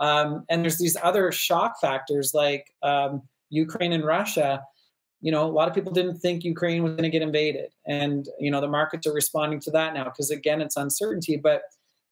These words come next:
um, we all know that oil and gas prices are huge drivers on inflation. So it's like, okay, how do we slow down this inflation? And if there's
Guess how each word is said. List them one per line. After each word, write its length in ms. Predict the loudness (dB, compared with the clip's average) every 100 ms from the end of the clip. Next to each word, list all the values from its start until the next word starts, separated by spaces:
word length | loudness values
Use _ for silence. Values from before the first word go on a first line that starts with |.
| _ -2
um, 240 | 0 2
we 140 | 4
all 200 | 4 4
know 240 | 4 2 2
that 120 | 2
oil 240 | 2 2
and 80 | 2
gas 280 | 0 0 0
prices 400 | 0 0 0 -4
are 80 | -6
huge 400 | -6 -4 -4 -2
drivers 420 | 0 2 2 0
on 140 | -2 -4
inflation. 580 | -4 -4 -2 -4 -8 -10
So 100 | -6
it's 80 |
like, 120 | -6 -6
okay, 360 | -4 -4 -4 _ _ _ -6
how 280 | 2 4
do 60 | 4
we 120 | 2
slow 300 | -2 2 2
down 220 | 4 0
this 180 | -2 -4
inflation? 640 | -6 -2 0 0 -4 -8 -6
And 140 | -6
if 80 | -2
there's 220 | -2 -2